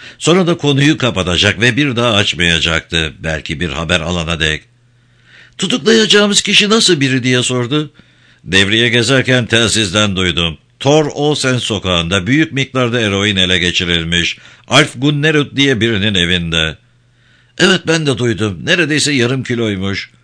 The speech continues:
Sonra Gunnerud'un bir konteyner terminalinde görüldüğü ihbarını aldım. "Muhbirler bu akşam harıl harıl çalışıyorlar desenize.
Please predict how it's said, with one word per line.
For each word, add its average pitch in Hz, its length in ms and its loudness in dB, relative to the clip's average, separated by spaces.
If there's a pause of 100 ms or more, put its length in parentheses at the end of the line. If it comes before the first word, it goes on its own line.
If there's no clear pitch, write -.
(460)
Sonra 110 320 0
Gunnerud'un 104 800 -2
bir 123 140 0
konteyner 139 720 0
terminalinde 117 680 0
görüldüğü 110 440 0
ihbarını 92 580 0
aldım. 85 480 0 (1120)
"Muhbirler 139 640 -2
bu 131 120 0
akşam 139 320 2
harıl 160 280 2
harıl 160 240 0
çalışıyorlar 139 760 0
desenize. 131 640 0